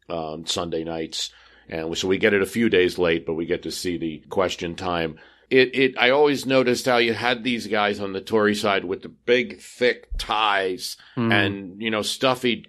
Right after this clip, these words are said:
Speaker 1: jackets that didn't even seem fashionable anymore in Britain. And it seems like Johnson's innovation is to say, "Well, I, from that,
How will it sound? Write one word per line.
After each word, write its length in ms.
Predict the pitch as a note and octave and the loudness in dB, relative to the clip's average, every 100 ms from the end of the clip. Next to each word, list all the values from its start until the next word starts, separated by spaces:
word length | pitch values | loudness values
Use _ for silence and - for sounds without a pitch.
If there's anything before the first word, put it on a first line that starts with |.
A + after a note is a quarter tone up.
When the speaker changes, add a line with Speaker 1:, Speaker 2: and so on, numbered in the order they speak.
| - | -2
Speaker 1:
jackets 380 | A#2 A2+ G#2+ G#2+ | 4 4 2 -4
that 240 | G#2 - | -4 4
didn't 240 | F3 E3 | 4 6
even 180 | C#3+ B2+ | 4 2
seem 260 | A#2+ B2 G#2+ | 2 0 0
fashionable 600 | - A2 A2 A2 G2+ G2+ | 0 2 2 -2 0 0
anymore 560 | G2+ G2 F#2+ G2 F#2 F2 - - | 0 0 2 2 2 -2 -14 -2
in 240 | G2 G2 | 0 0
Britain. 540 | E2+ G2 A2 F2 F2 E2+ - - - | 2 4 4 2 -6 -8 -20 -12 2
And 120 | G#2+ | 2
it 120 | A2 | 2
seems 340 | - B2 A#2+ | 2 2 4
like 220 | A#2+ A#2 F2 | 4 2 4
Johnson's 520 | A2+ B2 A#2+ A#2+ G2+ | 4 4 2 -4 -2
innovation 600 | G#2+ G2+ G2+ A2 A2 G#2+ | -2 2 4 4 4 0
is 120 | G#2 | 0
to 100 | G2+ | -2
say, 160 | - G#2 | 2 4
"Well, 320 | A#2 A#2 - | 4 4 2
I, 380 | B2 F3 F3 E3 _ _ _ | 4 6 6 4 _ _ _
from 440 | - D3 D#3 C3+ | -4 2 4 4
that, 340 | A2+ G2 A2 | 2 4 2